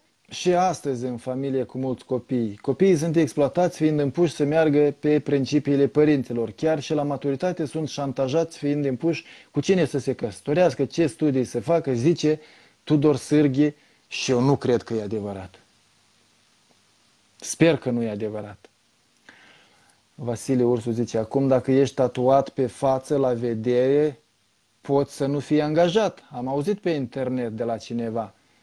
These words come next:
Se întâmplă cazuri peste cazuri. Poți să nu fii angajat pentru că n-ai tatuaje. Și eu am auzit astfel de cazuri. Dar hai să nu,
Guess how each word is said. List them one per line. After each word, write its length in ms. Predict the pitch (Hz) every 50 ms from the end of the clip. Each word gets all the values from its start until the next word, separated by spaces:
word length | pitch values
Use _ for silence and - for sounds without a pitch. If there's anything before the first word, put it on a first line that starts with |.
| _ _ _ _ _ _ _ _ _ _ _ _ _ _ _ - - - _ _ _ _ _ _
Se 280 | - - - - 156
întâmplă 440 | 151 139 127 - 143 143 131 143 165
cazuri 420 | 165 - 160 156 156 147 160 165 147
peste 300 | - 175 160 - - 190
cazuri. 560 | 190 - 240 214 170 131 123 123 107 101 _ _ _ _ _ _ _
Poți 300 | - - 156 147 - -
să 100 | - 151
nu 140 | 147 156 160
fii 160 | 147 - 156
angajat 360 | 156 156 156 151 143 156 165
pentru 200 | 156 160 151 147
că 80 | - 160
n-ai 200 | 156 156 151 147
tatuaje. 640 | - 156 156 - - 190 214 233 208 156 131 113 113
Și 180 | 107 - - 185
eu 60 | 226
am 120 | 226 202
auzit 320 | 165 139 131 117 123 113 -
astfel 340 | 131 117 - - - 117 110
de 60 | 107
cazuri. 460 | 107 - - 113 107 101 101 107 101
Dar 120 | 107 120 113
hai 200 | - - 175 180
să 140 | - - 185
nu, 440 | 185 180 156 139 127 120 117 120